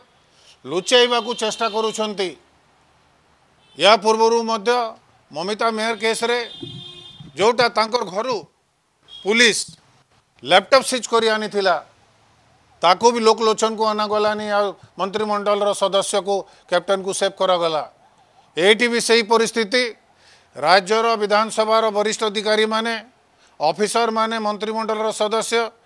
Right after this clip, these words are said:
ସମ୍ପୃକ୍ତ ଅଛନ୍ତି ବୋଲି ସରକାର ଜାଣି ସେ, ସେହି ଭିଡ଼ିଓ ଏବଂ ସେହି ମୋବାଇଲ ଏବଂ ସେହି ଲ୍ୟାପଟପ୍କୁ ସେ ଲୋକଲୋଚନକୁ ଆଣୁନାହାନ୍ତି ବା କହୁନାହାନ୍ତି।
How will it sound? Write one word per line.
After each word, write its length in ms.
ସମ୍ପୃକ୍ତ 520
ଅଛନ୍ତି 360
ବୋଲି 200
ସରକାର 360
ଜାଣି 300
ସେ, 140
ସେହି 260
ଭିଡ଼ିଓ 420
ଏବଂ 340
ସେହି 300
ମୋବାଇଲ 480
ଏବଂ 360
ସେହି 280
ଲ୍ୟାପଟପ୍କୁ 580
ସେ 260
ଲୋକଲୋଚନକୁ 720
ଆଣୁନାହାନ୍ତି 580
ବା 140
କହୁନାହାନ୍ତି। 600